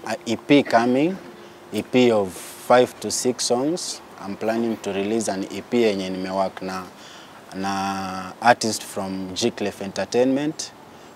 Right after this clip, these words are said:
Uh, that's Kevinchi, Amso Blanco, eh, shout out guys. Eh, na nimework out na wasanii wengine pia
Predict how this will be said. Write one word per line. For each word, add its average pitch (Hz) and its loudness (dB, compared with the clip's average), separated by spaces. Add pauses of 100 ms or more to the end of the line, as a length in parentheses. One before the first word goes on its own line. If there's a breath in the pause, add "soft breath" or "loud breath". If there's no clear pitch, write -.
Uh, 95 -8
that's 110 2
Kevinchi, 123 2
Amso 98 -8
Blanco, 117 0
eh, 113 0 (140)
shout 113 0
out 110 -2
guys. 110 -2 (560 loud breath)
Eh, 101 -6
na 101 -4
nimework 104 -2
out 104 -2
na 101 -6 (120)
wasanii 104 -2
wengine 107 0
pia 107 0